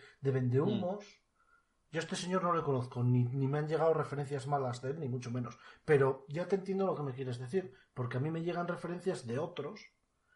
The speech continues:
Speaker 1: igual que a otros les llegarán de mí, yo qué sé. Pero cuando una persona te dice, "Oye, es que fui a un curso con tal y no aprendí", y otro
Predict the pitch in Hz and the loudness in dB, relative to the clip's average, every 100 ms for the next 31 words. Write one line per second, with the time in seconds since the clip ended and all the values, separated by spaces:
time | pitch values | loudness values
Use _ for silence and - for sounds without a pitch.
0 | - 123 135 131 147 - 151 147 131 117 | -8 -2 0 2 0 0 -2 0 0 0
1 | 113 101 110 175 107 117 117 - 190 - | -2 -4 -6 -6 -6 -10 -10 -4 -4 -6
2 | _ - - _ - 131 127 123 123 _ | _ -20 -20 _ -2 2 4 2 -2 _
3 | _ - _ _ _ - 147 165 220 220 | _ -20 _ _ _ 2 4 6 4 4
4 | 190 - 190 185 160 151 160 170 151 180 | 0 0 -2 -2 -4 -6 -6 -6 -4 -6
5 | - 190 180 180 185 180 180 180 180 180 | -6 -2 -2 -2 -6 -8 -8 -4 -4 -2
6 | 202 233 - - _ - 147 135 135 131 | 0 -2 -6 -20 _ -6 -4 -2 -2 -2
7 | 127 131 131 139 175 147 131 139 120 _ | -2 -2 -4 -2 0 0 -2 -6 -8 _
8 | _ - - - 151 151 180 180 175 180 | _ -20 -18 -10 -2 4 4 4 0 0